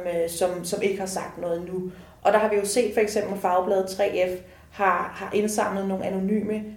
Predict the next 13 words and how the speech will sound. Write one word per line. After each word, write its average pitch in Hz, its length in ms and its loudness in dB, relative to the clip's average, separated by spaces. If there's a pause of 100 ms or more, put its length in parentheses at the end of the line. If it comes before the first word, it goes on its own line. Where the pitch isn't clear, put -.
(140)
historier, 226 520 4 (400)
øh, 202 240 4
men 202 120 2
det 208 120 2
har 196 100 4
jo 190 80 6
nærmest 190 360 -2
ikke 202 160 -4
fået 208 280 0
noget 247 240 10
som 226 140 0
helst - 500 -4 (260)
opmærksomhed. 254 680 2